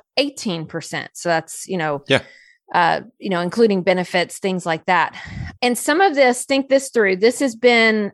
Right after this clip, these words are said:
Speaker 1: uh, because when it comes to office staff, churches have to compete.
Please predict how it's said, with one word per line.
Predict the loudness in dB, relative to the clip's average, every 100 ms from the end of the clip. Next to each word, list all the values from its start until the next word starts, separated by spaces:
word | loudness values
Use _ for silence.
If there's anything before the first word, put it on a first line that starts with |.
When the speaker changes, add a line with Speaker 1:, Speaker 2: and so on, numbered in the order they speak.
| _
Speaker 1:
uh, | 0 2 2 0
because | -4 -2 2 2 2 -4 _
when | -4 -4 -4
it | -8
comes | -6 -4
to | -4 0
office | 4 4 2 -2
staff, | -2 0 2 0 -2 -10 -20 _
churches | -4 -2 -2
have | -2 -2
to | -2
compete. | -2 -2 0 -2